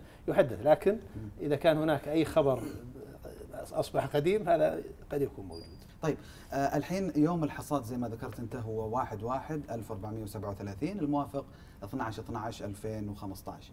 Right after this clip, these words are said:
Speaker 1: نعم.
Speaker 2: مستعدين؟
Speaker 1: بإذن الله سبحانه وتعالى.
Speaker 2: كيف تتوقع
Speaker 1: طبعًا
Speaker 2: وش استعداداتكم
Speaker 1: شفت
Speaker 2: لهذا اليوم؟
Speaker 1: الأمر، كل ما جرى
Speaker 2: مم.
Speaker 1: من، آه، ترتيبات وتجهيزات و، آه، إجراءات تمت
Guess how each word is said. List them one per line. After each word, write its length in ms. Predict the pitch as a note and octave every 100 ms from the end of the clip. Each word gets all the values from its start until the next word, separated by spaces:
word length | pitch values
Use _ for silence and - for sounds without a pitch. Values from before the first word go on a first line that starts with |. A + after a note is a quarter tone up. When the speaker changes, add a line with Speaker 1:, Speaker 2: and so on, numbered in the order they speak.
| D2+
Speaker 1:
نعم. 80 | - - -
Speaker 2:
مستعدين؟ 540 | G2 A2+ A2 G#2+ A#2 A#2+ - - - -
Speaker 1:
بإذن 180 | C#3 F#2
الله 200 | D2 -
سبحانه 320 | - - -
وتعالى. 300 | - - E2+ - - -
Speaker 2:
كيف 200 | C#3+ A#2
تتوقع 280 | - G#2+ A2+
Speaker 1:
طبعًا 320 | G2 G#2 G2 -
Speaker 2:
وش 140 | A2+ B2
استعداداتكم 680 | - G#2+ A2 G#2 G2+ -
Speaker 1:
شفت 280 | G2 - -
Speaker 2:
لهذا 100 | A#2+
اليوم؟ 100 | G2+
Speaker 1:
الأمر، 100 | F2 - - - -
كل 260 | D4 D#4 G#3
ما 140 | F3
جرى 300 | C3+ G#2+ D2 - - -
Speaker 2:
مم. 120 | G2 - -
Speaker 1:
من، 300 | B2+ D3+ D3 E3 -
آه، 280 | B2+ A#2+ G#2+ -
ترتيبات 480 | B2+ - F#2+ D2+ - G#2+
وتجهيزات 600 | - G#2+ G2 F2 D#2 - -
و، 280 | G#2 G2+ G#2 - - - -
آه، 960 | E2+ F2+ E2+ E2 D2 - - - - F2
إجراءات 360 | A2+ A2 G2+ -
تمت 280 | G#2+ F2+ D2